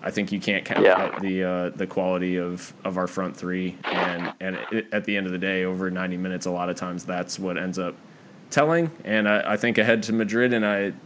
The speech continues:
Speaker 1: think about Marcelo camped on the edge of Bayern's pe-, penalty area. And, uh, I just think of all the space Mo will be in,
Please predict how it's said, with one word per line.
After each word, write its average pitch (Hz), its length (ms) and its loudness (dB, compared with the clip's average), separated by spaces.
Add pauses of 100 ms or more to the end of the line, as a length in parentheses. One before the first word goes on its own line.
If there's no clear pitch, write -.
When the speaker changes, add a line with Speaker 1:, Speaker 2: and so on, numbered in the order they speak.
(100)
Speaker 1:
think 117 240 0
about 110 260 4
Marcelo 107 480 4
camped 107 360 0
on 107 120 4
the 101 100 2
edge 107 200 2
of 104 80 0
Bayern's 107 380 2
pe-, 101 200 -2 (120)
penalty 117 380 0
area. 151 340 0 (720)
And, 101 340 2
uh, 98 480 4
I 98 100 2
just 101 220 0
think 107 160 2
of 104 100 4
all 104 140 4
the 98 80 0
space 98 380 0
Mo 95 240 2
will 95 120 2
be 95 220 2
in, 95 220 0